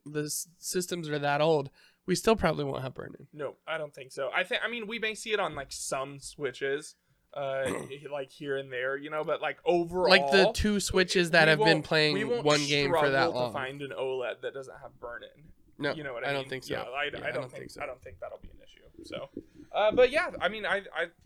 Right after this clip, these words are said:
Speaker 2: that, that was super cool. So let's talk about the Switch's birthday a little bit.
Speaker 1: Yeah. So what do you remember about the marketing cycle for the Nintendo Switch when that, when that was first?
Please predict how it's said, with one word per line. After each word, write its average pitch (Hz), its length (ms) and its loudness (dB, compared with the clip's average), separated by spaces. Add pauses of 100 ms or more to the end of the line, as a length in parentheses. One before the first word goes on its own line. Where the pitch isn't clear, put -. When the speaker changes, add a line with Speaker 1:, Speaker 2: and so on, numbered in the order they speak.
Speaker 2:
that, 160 260 -2
that 165 100 -2
was 180 120 -8
super 220 280 -14
cool. 285 300 -4
So 165 360 -2 (280)
let's 196 220 -4
talk 240 180 -4
about 262 180 0
the 262 60 -8
Switch's 247 380 -16
birthday 196 400 -2
a - 80 0
little 135 180 -8
bit. 113 220 -8 (420)
Speaker 1:
Yeah. 220 240 6
So 208 400 2
what 190 160 4
do 233 80 6
you 269 100 4
remember 220 480 4
about 175 360 6
the 151 80 4
marketing 151 500 2
cycle 131 400 -2
for 131 560 0
the 147 120 -2
Nintendo 131 500 -2
Switch - 340 -4
when 143 120 0
that, 147 240 4
when 151 120 0
that 151 180 0 (120)
was 165 160 -4
first? 220 240 0